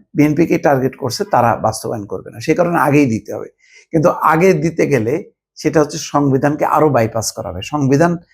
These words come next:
যেহেতু বর্তমান সংবিধান অনুযায়ী দেশ চলছে, সুতরাং এই সংবিধানের আওতায় এখন নির্বাচন হবে, নির্বাচিত পার্লামেন্ট সনদ বাস্তবায়ন করবে। এটাই হচ্ছে আমির খসরু মাহমুদ চৌধুরীর মূল বক্তব্য। এই কারণে তিনি বলছেন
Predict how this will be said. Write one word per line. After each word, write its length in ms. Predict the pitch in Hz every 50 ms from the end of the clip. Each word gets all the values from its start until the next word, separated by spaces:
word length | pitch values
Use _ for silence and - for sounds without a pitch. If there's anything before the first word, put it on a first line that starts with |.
| _ _ _ _ _ -
যেহেতু 180 | 147 139 165 143
বর্তমান 420 | 139 147 143 - - 156 151 151
সংবিধান 420 | 135 - 156 151 147 156 156 180 180
অনুযায়ী 360 | 180 175 165 156 151 160 147
দেশ 200 | 123 139 127 - - -
চলছে, 320 | 165 147 131 - - 110 90 - _ _ _ _ _ _ _ _ -
সুতরাং 300 | - 139 151 165 185 202 208 - -
এই 100 | 185 165
সংবিধানের 600 | 147 - - 156 156 151 147 143 160 156 170 165 156
আওতায় 440 | 143 135 127 117 - 160 170 202 214 - _ _ _ _ _ _ -
এখন 200 | 117 117 - 160 151
নির্বাচন 460 | 143 139 139 135 143 135 139 156 143
হবে, 160 | 156 170 196 214
নির্বাচিত 520 | 185 156 127 113 123 135 135 - 135 - 143 131 - _ _ _ _ _ _ -
পার্লামেন্ট 440 | 156 156 165 196 185 165 131 - - - _ _ _ -
সনদ 300 | - - 143 135 123 107 104
বাস্তবায়ন 460 | 107 101 - - - 90 87 82 71
করবে। 220 | 69 - - - - _
এটাই 220 | - 120 120 147 160
হচ্ছে 280 | 165 147 165 - 208 233 254 254 - - - _ _ _ _ _ _ -
আমির 220 | 160 143 135 113
খসরু 220 | 123 123 123 - 139
মাহমুদ 260 | 131 117 117 120 117 117
চৌধুরীর 400 | - 120 110 120 143 180 208 196 - _ _ _ _ _ -
মূল 160 | 131 135 135 131
বক্তব্য। 440 | 120 123 123 123 - - 160 147 165 214 254 254 - - - _ _ _ _ _ _ -
এই 140 | - 139 127 113 - _ _
কারণে 280 | - 156 160 175 190 185
তিনি 220 | 190 180 160 156
বলছেন 360 | 135 139 139 139 139 196 208